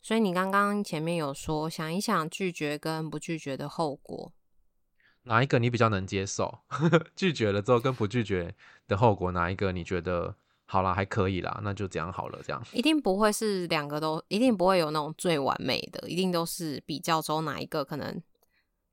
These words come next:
Speaker 1: 付出的代价比较小，或者是衡量中你比较可以接受，
Speaker 2: 对。
Speaker 1: 不要妄想着完美的那个选项。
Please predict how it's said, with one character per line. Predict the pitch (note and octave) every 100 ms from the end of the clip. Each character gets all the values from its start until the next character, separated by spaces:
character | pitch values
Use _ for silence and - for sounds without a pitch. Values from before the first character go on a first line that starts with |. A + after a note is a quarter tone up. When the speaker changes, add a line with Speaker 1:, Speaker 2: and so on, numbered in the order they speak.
| _ _
Speaker 1:
付 | - G#3
出 | F3+ F#3 F3
的 | E3+ D3
代 | - D#3+
价 | D3+ C#3+
比 |
较 | - B2+
小， | - - - -
或 | E3+
者 | D#3+
是 | D#3+ - D#3+ D#3
衡 | E3 D#3+
量 | D#3+ D#3
中 | D#3 D#3
你 | D#3
比 | -
较 | C#3+
可 | - E3
以 |
接 | E3 - -
受， | - - - - - - _ -
Speaker 2:
对。 |
Speaker 1:
不 | F3
要 | F#3+
妄 | G3+ A3 F3 F#3+
想 | D3+ C#3
着 | C#3+ C3+ G#2+ F3+ - _ -
完 | D#3 E3+
美 | E3+ G#2+
的 | - B2
那 | D#3
个 | D#3
选 | - - -
项。 | - A#2+